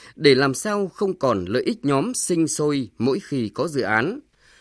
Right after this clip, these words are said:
không còn những làng Thủ Thiêm giữa lòng Hà Nội của người dân khiếu kiện, không còn những cán bộ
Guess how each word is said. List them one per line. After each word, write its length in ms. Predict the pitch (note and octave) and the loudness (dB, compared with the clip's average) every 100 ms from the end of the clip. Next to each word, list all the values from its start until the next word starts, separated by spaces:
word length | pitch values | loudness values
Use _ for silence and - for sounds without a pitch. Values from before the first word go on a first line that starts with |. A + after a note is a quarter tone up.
| _ | _
không 240 | - A3+ | 0 0
còn 360 | E3+ D3+ C3+ B2+ | 4 4 4 4
những 180 | E3+ B3 | 4 2
làng 360 | C#3 C3+ B2 A2 | 2 2 2 0
Thủ 220 | C3 G2 - | -2 -4 0
Thiêm 320 | F#3 F3 D3 | 0 0 -2
giữa 200 | B2 G#3 | -2 -2
lòng 200 | D#3 G2 | -2 -2
Hà 160 | A#2 | -2
Nội 340 | A2 B2 B2 B2 _ | 2 2 2 -2 _
của 140 | A#2+ | -2
người 220 | A2 G#2+ | 0 0
dân 260 | F2 C3+ A#2+ | 0 0 0
khiếu 240 | - D3 | -2 -4
kiện, 300 | G3+ D#3+ B2 - _ _ - - | 0 0 0 -6 _ _ -20 -20
không 260 | - B3 G3+ | -2 -2 2
còn 240 | D3+ C3+ | 2 2
những 120 | A3 | 0
cán 220 | E3 G3+ | -2 0
bộ 240 | G3 D3+ | 0 0